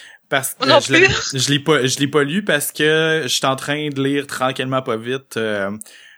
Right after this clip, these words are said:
Speaker 1: euh, un de ces deux livres de loup-garou, là. Tu sais, techniquement, ils sont pas, euh,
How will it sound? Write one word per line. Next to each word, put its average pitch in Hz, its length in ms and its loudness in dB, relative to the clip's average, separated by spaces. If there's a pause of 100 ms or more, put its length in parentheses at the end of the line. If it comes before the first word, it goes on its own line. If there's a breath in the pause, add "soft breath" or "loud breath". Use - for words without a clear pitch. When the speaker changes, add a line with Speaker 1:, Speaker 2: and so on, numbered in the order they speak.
(100)
Speaker 1:
euh, 101 580 0
un 113 160 -2
de 110 80 -10
ces 113 160 -2
deux 113 220 -2
livres 117 260 -4
de 117 80 -4
loup-garou, 110 540 -4
là. 170 200 -8
Tu 147 220 -2
sais, 143 60 -6
techniquement, 143 440 -2
ils 175 60 0
sont 131 180 -2
pas, 143 460 2
euh, - 20 -2